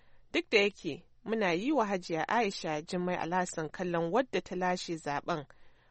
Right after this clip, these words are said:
mataki ya yi daidai, muddin hakan shine zai sa a samu zaman lafiya a jihar da ƙasar baki ɗaya.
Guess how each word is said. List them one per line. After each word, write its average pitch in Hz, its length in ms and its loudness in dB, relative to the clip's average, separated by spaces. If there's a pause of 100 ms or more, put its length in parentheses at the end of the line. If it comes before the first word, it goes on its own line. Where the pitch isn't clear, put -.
mataki 254 500 2
ya 208 120 2
yi 196 140 -2
daidai, 214 460 2 (440)
muddin 220 440 2
hakan 196 320 0
shine 185 360 -2
zai 170 180 0
sa 175 260 0
a 151 60 0
samu 151 300 -4
zaman 226 320 -2
lafiya 214 560 0
a - 80 -2
jihar 196 400 -2 (240)
da 156 100 0
ƙasar - 340 -2
baki 131 320 -6
ɗaya. 127 240 -6